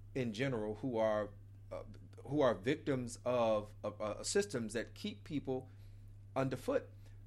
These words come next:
uh, where we look to charismatic leadership, we look to individuals to address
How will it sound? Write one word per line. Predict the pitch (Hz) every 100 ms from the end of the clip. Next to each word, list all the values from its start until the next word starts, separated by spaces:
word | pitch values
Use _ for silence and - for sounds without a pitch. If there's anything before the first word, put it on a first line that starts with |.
| -
uh, | 131
where | 117 127 135
we | 139 135
look | 123 151 - -
to | 170 143 127
charismatic | - 135 127 110 110 107 98
leadership, | 117 127 110 - -
we | 107
look | 120
to | - -
individuals | 123 101 120 123 113 107 101 - - - -
to | - 123 117 107 104 - - - - - - -
address | 104 98 123 127 -